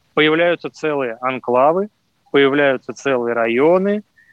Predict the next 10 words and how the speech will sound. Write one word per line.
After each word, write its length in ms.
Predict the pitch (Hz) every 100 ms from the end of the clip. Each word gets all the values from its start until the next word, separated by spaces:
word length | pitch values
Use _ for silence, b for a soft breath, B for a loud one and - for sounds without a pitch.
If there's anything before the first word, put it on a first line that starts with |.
| _ _
а, 120 | 123
появляются 760 | - 135 135 131 135 127 120 127
целые 460 | - 147 131 123 113
точки, 560 | 156 185 - - 180
где 380 | 127 107 127 123
уже 640 | 127 135 120 131 170 185 -
устанавливаются 1200 | 131 - 131 113 139 160 160 160 160 160 - 135
другие 360 | 117 110 135 139
правила 400 | 139 127 131 131
игры. 320 | 123 127